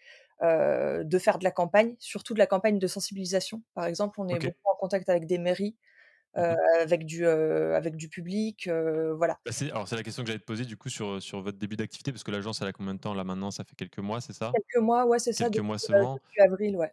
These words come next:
Speaker 1: Mmh. Mmh.
Speaker 2: Heu, j'imagine que vous êtes peut-être repartis aussi avec, heu, un peu de votre réseau, donc vous avez peut-être un peu déjà des clients qui sont dans c-, enfin, d'anciens, heu, collaborateurs,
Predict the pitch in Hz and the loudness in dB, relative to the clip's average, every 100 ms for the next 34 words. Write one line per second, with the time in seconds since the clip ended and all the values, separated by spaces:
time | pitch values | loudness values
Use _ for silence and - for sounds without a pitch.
0 | - 185 _ _ _ - 101 104 101 104 | -8 -16 _ _ _ -4 -2 -4 -4 -4
1 | 110 107 104 - 104 101 107 - - 107 | -4 -4 -6 -4 -6 -4 -6 -6 -6 -6
2 | - 107 - 98 95 104 104 98 - 101 | -4 -6 -4 -4 -4 -6 -6 -4 -4 -2
3 | 113 120 104 95 95 - 98 90 - 95 | -2 -2 -4 -4 -4 -4 -6 -8 -8 -6
4 | 92 98 95 - 101 101 - - 95 90 | -4 -4 -6 -6 -6 -6 -8 -14 -12 -10
5 | 87 - - 85 85 87 98 92 87 85 | -12 -12 -16 -14 -10 -10 -8 -8 -8 -10
6 | - - - 92 92 95 120 123 | -14 -16 -10 -8 -6 -4 -6 -8